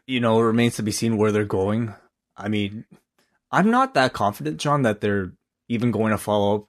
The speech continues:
follow up with a broken Matt Hardy thing. Like,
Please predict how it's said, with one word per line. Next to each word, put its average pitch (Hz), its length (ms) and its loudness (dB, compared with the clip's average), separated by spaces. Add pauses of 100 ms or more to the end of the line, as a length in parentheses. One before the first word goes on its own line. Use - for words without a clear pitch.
(140)
follow 107 340 0
up 101 120 -4
with 92 100 -4
a 95 60 -4
broken 95 320 -4
Matt 92 160 -2
Hardy 92 260 -4
thing. 85 300 -12 (260)
Like, 92 300 -10